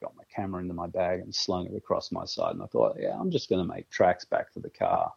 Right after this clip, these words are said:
It just, I just knew that that wasn't right.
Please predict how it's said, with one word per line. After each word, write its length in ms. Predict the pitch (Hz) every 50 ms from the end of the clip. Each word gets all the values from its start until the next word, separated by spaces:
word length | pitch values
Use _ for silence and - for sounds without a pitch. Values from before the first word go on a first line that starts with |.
| _ - - - - - - - - _ _ -
It 80 | 95 92
just, 300 | 98 - 143 131 - -
I 160 | 113 113 117
just 220 | 104 107 101 - 104
knew 500 | 98 98 98 98 95 92 87 85 85 85 _ _ _ -
that 140 | - - -
that 180 | 98 90 87
wasn't 320 | 87 87 85 87 90 85 -
right. 300 | 50 50 50 50 -